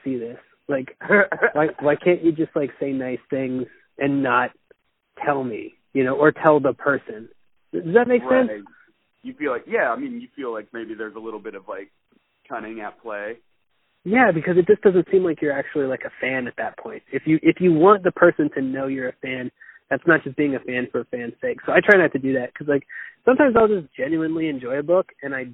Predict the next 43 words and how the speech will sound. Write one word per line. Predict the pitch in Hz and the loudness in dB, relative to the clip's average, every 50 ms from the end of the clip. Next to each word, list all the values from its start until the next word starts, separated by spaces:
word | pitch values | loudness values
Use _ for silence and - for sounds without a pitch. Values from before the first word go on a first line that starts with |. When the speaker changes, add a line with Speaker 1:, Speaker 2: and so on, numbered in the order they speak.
| _ - | _ -14
Speaker 1:
do | 123 135 139 | -12 -10 -8
know | 151 147 147 143 | -6 -4 -4 -4
the | 143 139 139 | -4 -4 -6
author, | 139 147 - - 180 180 180 175 _ _ _ _ _ _ _ _ _ _ - | -6 -8 -6 -4 -2 -2 -2 -4 _ _ _ _ _ _ _ _ _ _ -4
but | 170 165 - _ _ - | -4 -4 -4 _ _ -10
I | - 147 | -10 -6
don't | 147 160 156 143 131 135 | -2 -2 -4 -4 -6 -4
do | - 156 151 | -2 -2 -2
the | 139 135 | -2 -4
blue. | 127 147 143 147 143 139 139 135 - _ - - | -4 0 0 2 2 2 0 -2 -4 _ -10 -6
It, | 170 180 | -6 -2
it's | - 202 - - | -2 -2 -2 0
my | 220 190 160 | 0 0 2
own | 139 165 165 160 | 4 4 4 6
little | 160 156 143 131 | 6 4 4 2
weird | 131 139 135 131 123 _ | 2 0 0 0 -2 _
quirk, | - 127 123 120 - - | -4 -2 -2 -2 -6 -12
man. | 123 123 120 120 - _ _ _ | -18 -18 -18 -20 -20 _ _ _
I | - 151 | 2 4
just | 175 180 - | 4 4 4
want | 160 151 151 156 156 - _ | 4 4 4 4 4 2 _
people | - - 151 - 156 143 135 - - - | -2 -2 0 0 0 -2 -2 -4 -4 -6
to | 135 | -4
know | 127 127 123 123 123 127 127 123 127 123 123 _ _ _ _ _ _ _ _ _ _ _ - | -4 -4 -4 -2 -2 -2 -2 0 -2 -4 -6 _ _ _ _ _ _ _ _ _ _ _ -2
that | - 131 - | -2 -2 0
there's | - 147 135 143 | 2 0 2 4
nothing | 151 147 139 - 139 135 127 | 2 0 2 0 -2 -2 0
in | 131 139 135 131 | -2 -2 0 0
this | 127 117 - - - - | 0 -2 -4 -6 -12 -12
for | 113 110 | -12 -10
me, | 113 113 113 117 117 - - - - - _ _ _ - | -10 -10 -10 -10 -10 -10 -12 -14 -20 -20 _ _ _ -4
right? | 120 120 120 131 127 - | -2 -2 -2 -2 -4 -6
Speaker 2:
Right. | 139 165 190 160 | -2 0 0 0
Speaker 1:
It's | 127 - | 0 -2
like, | 127 - - | -4 -2 2
I | 151 | 2
want, | 175 185 - - - _ _ - - _ _ - | 2 2 2 0 -8 _ _ -20 -20 _ _ -2
I | 165 | 0
want | 175 196 196 175 - | 2 2 2 2 2
you | 190 170 | 4 4
to | 160 147 | 4 6
read | 156 156 156 143 | 6 6 6 6
this | 147 143 | 4 -2